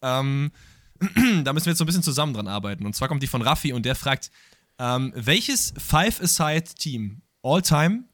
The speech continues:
hättet ihr für ein Hallenturnier am liebsten?“ Five-a-Side ist fünf gegen fünf in der Halle. Du hast einen Keeper, einen Verteidiger, zwei Mittelfeldspieler, einen Stürmer. Hätte ich jetzt gesagt, so als Formation.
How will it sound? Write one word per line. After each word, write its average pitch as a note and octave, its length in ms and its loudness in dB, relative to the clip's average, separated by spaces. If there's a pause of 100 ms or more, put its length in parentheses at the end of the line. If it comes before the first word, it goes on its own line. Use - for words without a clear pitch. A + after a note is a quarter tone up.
(260)
hättet D#3+ 260 2
ihr D3+ 80 2
für D3+ 100 0
ein B2 160 -2
Hallenturnier D3+ 540 4
am A2+ 100 -2
liebsten?“ G#2+ 500 -8 (220)
Five-a-Side E3+ 560 2
ist - 100 -2
fünf F3 260 0
gegen B2 160 -8
fünf G3 260 -6
in A2+ 80 -6
der G2 100 -6
Halle. E3+ 260 -2 (200)
Du G#2 100 -6
hast - 220 -4
einen C3 180 0
Keeper, G3 400 -4 (280)
einen C#3+ 180 0
Verteidiger, D#3 760 -6
zwei - 280 -4
Mittelfeldspieler, A#2+ 800 -6
einen G#2 200 -4
Stürmer. G#2 520 -4
Hätte - 140 -12
ich G#2 60 -6
jetzt G2 160 -4
gesagt, G2+ 300 -6
so F#2+ 100 -10
als F2+ 140 -6
Formation. G#2 500 -10